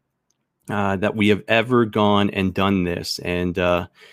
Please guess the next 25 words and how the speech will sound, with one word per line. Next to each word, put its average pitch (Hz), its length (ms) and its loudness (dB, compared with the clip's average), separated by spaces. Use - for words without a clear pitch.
it, 90 140 -4
you 101 100 0
know, 92 140 2
it 95 120 -2
was, 110 440 2
it's - 460 -8
always 160 320 4
one 147 140 6
of 139 80 6
those 120 240 4
things 113 280 4
where 101 100 4
all 101 120 4
of 98 60 0
a - 20 -4
sudden 98 240 2
it's, - 120 -4
like, 98 120 0
kind 104 220 2
of 92 100 0
probably 98 280 2
usually 95 260 0
late 95 220 4
at 95 100 2
night. 95 400 0